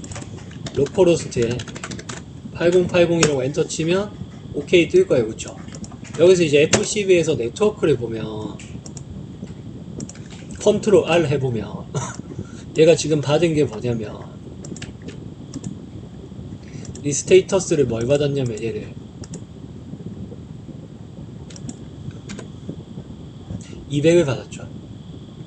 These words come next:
이게 오케이입니다. 내가 이걸 다른 걸로 보내면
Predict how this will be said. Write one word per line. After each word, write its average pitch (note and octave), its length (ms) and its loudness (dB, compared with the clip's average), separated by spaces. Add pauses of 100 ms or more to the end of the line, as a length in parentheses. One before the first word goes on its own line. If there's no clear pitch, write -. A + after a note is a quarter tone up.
(840)
이게 - 140 2
오케이입니다. B2+ 580 0 (680)
내가 D#3 180 8
이걸 D#3 260 10
다른 G3+ 380 6
걸로 F3+ 260 8
보내면 A#2 420 0